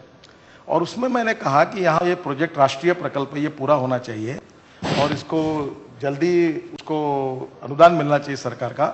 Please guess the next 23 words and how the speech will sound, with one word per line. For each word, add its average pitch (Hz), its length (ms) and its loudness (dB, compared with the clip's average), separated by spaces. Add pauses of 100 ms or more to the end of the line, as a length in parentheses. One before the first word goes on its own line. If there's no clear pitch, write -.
(400)
तो 208 80 -4
उसके 214 360 -2 (140)
पत्र 214 260 4
के 220 100 -2
ऊपर 226 220 4
भी 226 120 -2
controversy 196 480 6
को 196 80 -8
मैंने 202 160 2
पत्र 185 260 0
क्यों 185 180 0
लिखा, 156 220 4 (160)
वहाँ 180 260 4
दो 190 140 4
सौ 214 120 -4
अट्ठासी 214 460 2
contractor 156 440 -4
काम 123 220 -12
करे। - 240 -20 (580)
मैं 220 200 0
आपको 214 280 2
एक 175 180 -6
बात 143 280 0